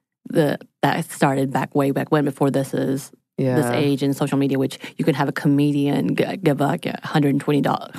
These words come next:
Speaker 1: twenty dollars, hundred twenty word quip, and it can go take off and or be the cancellation of them
Speaker 2: Yeah.
Speaker 1: in general. So it makes you wonder, what is the correlation?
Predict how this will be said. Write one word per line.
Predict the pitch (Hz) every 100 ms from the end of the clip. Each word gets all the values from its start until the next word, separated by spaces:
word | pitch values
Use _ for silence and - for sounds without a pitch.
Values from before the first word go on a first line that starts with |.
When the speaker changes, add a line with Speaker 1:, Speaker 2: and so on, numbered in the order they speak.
| -
Speaker 1:
twenty | 151 127
dollars, | 120 131 - - -
hundred | - 165
twenty | 151 156 147
word | 147 143 139 139 143 _ _ _
quip, | - 180 165 - - _ -
and | 143 143
it | - -
can | 160 139
go | 139 135
take | 143 143 131
off | - - 139
and | - 139 131
or | 135 170 139 135 _
be | 160 - _ _ _ _ _
the | -
cancellation | - 175 160 160 151 156 120
of | 143 -
them | 139 135 143 _
Speaker 2:
Yeah. | 151 120 120
Speaker 1:
in | 196
general. | 294 - 87
So | 151 156 147 - -
it | 165
makes | 170 190
you | 156
wonder, | 139 139 135
what | 131 135 127
is | 131 131
the | 135 127 156 - _
correlation? | - 240 151 - - -